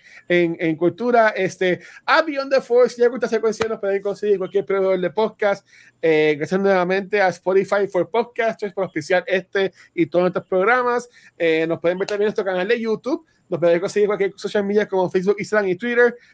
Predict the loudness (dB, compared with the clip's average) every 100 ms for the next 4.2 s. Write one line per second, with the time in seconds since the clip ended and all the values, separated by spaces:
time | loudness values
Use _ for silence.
0 | _ 2 6 8 6 4 0 -2 0 2
1 | 2 0 -2 0 0 -2 -2 -2 0 0
2 | 0 -2 -4 -4 -2 -2 -2 -2 -2 0
3 | 2 2 0 0 0 0 -2 -2 0 -2
4 | 0 -4